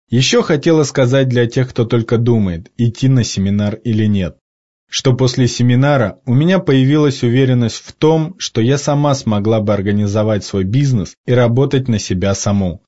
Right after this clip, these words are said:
Более того, я уже начала действовать в этом направлении, и пока всё получается. Тьфу-тьфу. А это немаловажно, особенно для таких, как я.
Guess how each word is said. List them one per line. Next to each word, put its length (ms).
Более 440
того, 400
я 160
уже 220
начала 420
действовать 720
в 100
этом 300
направлении, 840
и 80
пока 360
всё 220
получается. 840
Тьфу-тьфу. 640
А 180
это 280
немаловажно, 880
особенно 580
для 140
таких, 440
как 260
я. 360